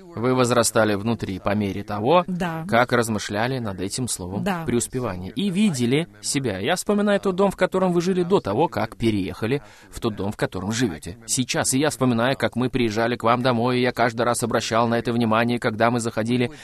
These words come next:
Speaker 1: через заднюю дверь, проходя через комнату, которая в своё время была комнатой Джона, пока он
Speaker 2: Да.
Speaker 1: жил с вами.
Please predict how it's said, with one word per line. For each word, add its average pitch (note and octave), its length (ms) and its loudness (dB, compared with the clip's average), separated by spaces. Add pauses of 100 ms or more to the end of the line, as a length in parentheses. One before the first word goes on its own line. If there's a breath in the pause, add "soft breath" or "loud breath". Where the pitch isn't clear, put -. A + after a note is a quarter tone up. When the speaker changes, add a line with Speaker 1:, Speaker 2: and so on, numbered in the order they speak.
(180 loud breath)
Speaker 1:
через A3 340 0
заднюю A3 300 2
дверь, D#3+ 240 0 (260 loud breath)
проходя C#3+ 380 0
через B2+ 360 0
комнату, G#3 480 2 (800)
которая G#2+ 500 2 (240)
в - 100 -14
своё C3 340 6
время G2 440 -2 (840)
была A2+ 340 4
комнатой A#2 420 4
Джона, A#2 380 4 (240)
пока G2 240 -2
он F#2+ 60 2
Speaker 2:
Да. G2 120 0
Speaker 1:
жил A2 160 -2
с - 80 -6
вами. G2+ 260 -6